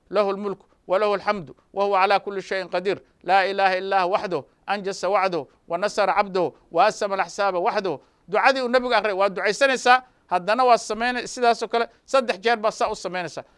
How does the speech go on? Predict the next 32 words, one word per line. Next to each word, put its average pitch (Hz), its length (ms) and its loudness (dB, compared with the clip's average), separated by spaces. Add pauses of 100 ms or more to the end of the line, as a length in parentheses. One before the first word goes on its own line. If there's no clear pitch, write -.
(120)
Waa 214 140 2
soo 285 280 2
ordays-, 214 400 -2
waa 196 100 2
soo 254 160 0
soconaysaa 226 500 -2
haddana. 196 320 0 (320)
Marka 277 280 2
la 254 120 2
gaaro 214 340 4
meeshii 240 360 0
calaamadda 220 480 2
cagaarneed, 202 460 2
waad 208 220 0
ordaysaa, 220 480 2
yacni, 180 220 -2
maaragtay. - 300 -4 (260)
Waad 190 200 0
ordaysaa 220 560 2 (280)
ilaa 233 380 4 (220)
laga 220 220 4
gaaro 208 400 6
meesha 208 320 -2
kale 208 200 2
oo 190 120 2
calaamadda 196 440 0
kale 202 220 -2
oo 196 260 0
iyaduna 202 360 -2 (340)
calaamad 208 360 4
baa 208 180 2
marsan 190 400 -4